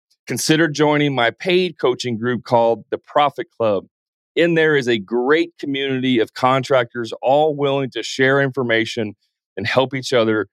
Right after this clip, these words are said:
succeed, as well as hundreds of hours of training,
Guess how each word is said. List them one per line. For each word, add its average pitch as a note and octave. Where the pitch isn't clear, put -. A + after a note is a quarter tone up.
succeed, C3+
as G#2+
well C3
as A2+
hundreds D3+
of C3
hours A#2+
of G#2+
training, C#3